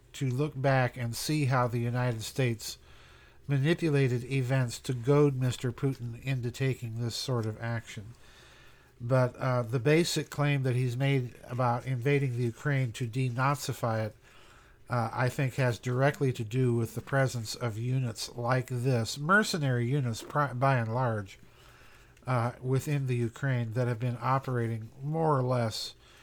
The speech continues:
with some impunity. And remember, the Azov Battalion was operating primarily in the Donbass.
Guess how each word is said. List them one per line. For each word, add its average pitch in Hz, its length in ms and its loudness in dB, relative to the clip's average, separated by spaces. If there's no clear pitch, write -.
with 135 160 2
some 143 240 2
impunity. 127 580 0
And 131 340 -2
remember, 147 520 2
the 131 220 2
Azov 156 480 2
Battalion 135 500 2
was 127 180 -2
operating 135 520 0
primarily 185 640 0
in 156 80 -2
the 139 100 0
Donbass. 160 760 -4